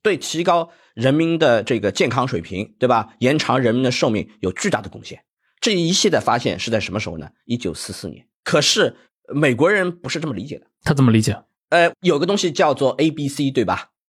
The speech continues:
Speaker 1: 叫核生化，对吧？叫大规模杀伤性武器嘛。
Speaker 2: 嗯哼。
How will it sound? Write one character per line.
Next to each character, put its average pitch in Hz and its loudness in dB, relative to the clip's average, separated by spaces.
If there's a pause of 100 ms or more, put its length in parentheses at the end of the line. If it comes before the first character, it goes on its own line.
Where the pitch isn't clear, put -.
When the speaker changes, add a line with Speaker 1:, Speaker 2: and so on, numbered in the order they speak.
Speaker 1:
叫 120 0
核 123 -2
生 113 -2
化， 113 -2
对 113 -2
吧？ 107 -2
叫 127 -4
大 - -2
规 170 -2
模 190 0
杀 202 0
伤 208 0
性 196 -2
武 - -8
器 - -2
嘛。 - -4
Speaker 2:
嗯 151 6
哼。 120 2